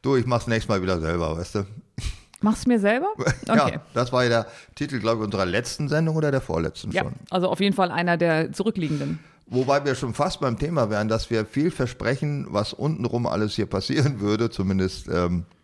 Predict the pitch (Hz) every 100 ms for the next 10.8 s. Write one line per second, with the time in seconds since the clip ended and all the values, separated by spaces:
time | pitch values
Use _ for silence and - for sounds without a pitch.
0 | - - - - - _ - 80 85 -
1 | 92 95 92 90 87 85 73 - - 185
2 | 208 196 190 202 180 - - 110 101 101
3 | 113 113 113 117 - 113 113 104 90 110
4 | 123 151 226 - - - 135 320 147 160
5 | 247 247 - 587 - - 113 117 139 127
6 | 180 180 123 113 110 107 98 - - 107
7 | 101 85 - 196 170 123 143 127 117 117
8 | 151 160 156 151 127 120 135 160 151 147
9 | 147 147 - 151 156 123 120 98 104 110
10 | 110 120 - 98 101 98 - 160